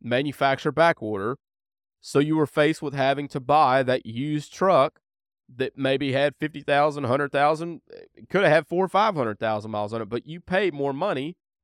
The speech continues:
because there was less supply and more demand. And obviously now we've seen that flipped. So this brings me to point number two. Number two is, if you're starting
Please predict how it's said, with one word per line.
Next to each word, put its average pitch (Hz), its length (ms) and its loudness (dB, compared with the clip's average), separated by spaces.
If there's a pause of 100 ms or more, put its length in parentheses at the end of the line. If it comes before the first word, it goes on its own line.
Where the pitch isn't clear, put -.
(220)
because 170 480 4
there 143 100 -2
was 135 180 -6
less 107 180 -2
supply 107 500 -4
and 104 140 -8
more 107 180 -4
demand. 107 480 -4
And 101 120 -8
obviously 123 400 -6
now 110 260 -4
we've 110 200 -8
seen 104 280 -10
that 107 240 -8
flipped. 151 520 -4 (500)
So - 140 -6
this 120 160 -6
brings 147 300 2
me 143 200 2
to 117 80 2
point 135 400 0
number 120 240 -2
two. 104 580 -4 (560)
Number 120 220 -4
two 202 320 0
is, 127 420 -2 (100)
if 117 280 -10
you're 117 140 -4
starting 180 680 0